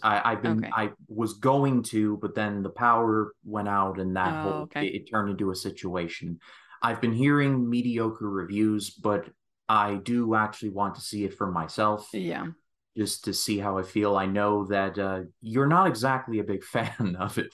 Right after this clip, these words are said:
Speaker 1: judging
Speaker 2: No.
Speaker 1: from your review.
Speaker 2: I, I <laughs> guess I'm not a big fan of the original. I just don't quite get it. I don't get what people love about it.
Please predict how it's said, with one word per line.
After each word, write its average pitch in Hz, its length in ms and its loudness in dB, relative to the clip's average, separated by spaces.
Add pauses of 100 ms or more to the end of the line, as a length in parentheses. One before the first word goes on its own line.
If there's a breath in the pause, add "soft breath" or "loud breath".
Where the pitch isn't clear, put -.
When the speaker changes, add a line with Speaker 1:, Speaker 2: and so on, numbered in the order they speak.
Speaker 1:
judging 165 240 0
Speaker 2:
No. 165 200 0
Speaker 1:
from - 240 -10
your 95 180 2
review. - 680 -2
Speaker 2:
I, 226 240 6 (180)
I 240 180 6
<laughs> - 20 4
guess - 540 -2 (540 loud breath)
I'm 262 140 4
not 339 160 8
a 311 60 2
big 240 160 4
fan 202 160 4
of 190 100 0
the 165 120 -2
original. 156 640 -2
I 185 280 4
just 190 260 -8
don't 202 200 0
quite 208 200 -2
get 196 160 6
it. 359 220 4 (120)
I 190 100 2
don't 190 280 -4
get - 260 0
what 208 120 -6
people 190 240 -8
love 208 180 2
about 240 360 2
it. 294 260 2